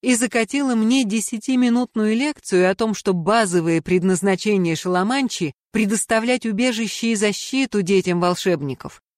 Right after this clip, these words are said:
что школа, которая регулярно швыряет половину учеников на поживу волкам, не станет действовать вопреки своему предназначению и нарушать стандартный протокол,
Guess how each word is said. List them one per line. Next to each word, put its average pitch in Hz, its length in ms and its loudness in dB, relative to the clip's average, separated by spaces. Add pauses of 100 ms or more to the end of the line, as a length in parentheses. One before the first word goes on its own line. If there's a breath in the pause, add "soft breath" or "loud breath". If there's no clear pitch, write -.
что - 240 -2
школа, 320 460 2
которая 170 420 2
регулярно 165 520 2
швыряет 170 480 0
половину 170 440 2
учеников 175 560 0
на 160 100 -4
поживу 175 460 0
волкам, 165 560 0 (320)
не 330 140 4
станет 277 520 0
действовать 202 680 0
вопреки 202 520 0
своему 202 460 2
предназначению 190 1160 0 (180)
и 196 100 0
нарушать 208 480 2
стандартный 180 680 0
протокол, 180 680 0